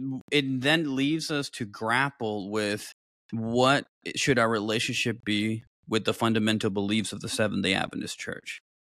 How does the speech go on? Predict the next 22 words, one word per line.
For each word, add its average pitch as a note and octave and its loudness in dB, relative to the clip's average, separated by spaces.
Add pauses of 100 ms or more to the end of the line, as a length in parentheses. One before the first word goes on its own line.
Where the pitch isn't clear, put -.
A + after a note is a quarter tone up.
(140)
That's A2 -2
a A#2 -2
s-, - -4
you G2+ -2
know, A#2 4
it's G#2 0
as G#2+ -4
simple C3 0
as A#2 2
that. G#2 -2 (380)
Do A#2+ 0
I D3 4
look E3+ 2
at D#3 2
this G#2+ 0
book - 0 (500)
and A#2+ 4
do A#2 2
I B2 6
say, A2+ 2 (360)
"This B2+ 4
is C3 0